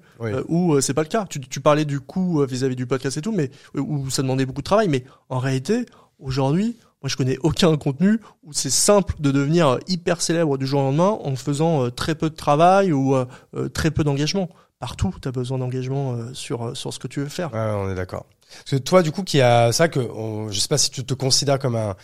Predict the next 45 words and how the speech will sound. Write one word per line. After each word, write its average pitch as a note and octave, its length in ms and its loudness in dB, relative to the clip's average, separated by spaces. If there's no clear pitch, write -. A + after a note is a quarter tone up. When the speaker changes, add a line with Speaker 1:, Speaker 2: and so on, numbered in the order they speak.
Speaker 1:
euh, G2+ 180 -10
un G#2 200 -4
expert C3+ 560 2
du A2+ 80 -4
monde A2+ 140 -2
du G#2 80 -6
podcast, E3+ 400 2
mais A#2 80 -6
bon, A#2 100 -2
je, A2+ 100 -4
je - 100 -10
pense B2 160 -4
qu'un, B2+ 160 -2
un B2 120 -2
petit A#2 160 -4
peu C#3+ 100 0
oui, F3 160 2
parce F#3 140 0
que B2 200 2
ça G#2 160 -8
fait, C#3 220 2
euh, A#2+ 400 2
six, - 180 0
sept D3 240 0
ans D3 100 2
que C#3 120 -2
vous A2+ 260 -2
êtes, B2 160 -2
euh, A2+ 140 -2
à G#2+ 80 0
fond - 160 -4
dessus, C3 260 -2
que C3+ 180 2
vous B2+ 80 -8
devez B2+ 200 2
échanger C3 340 2
avec A#2 180 0
des A#2 120 -2
podcasteurs C3 680 2
et A#2+ 40 -10
des B2+ 80 0
podcasteuses, B2+ 720 0
et G#2+ 40 -16
des F#2 120 -12
podcasteuses G#2+ 800 -6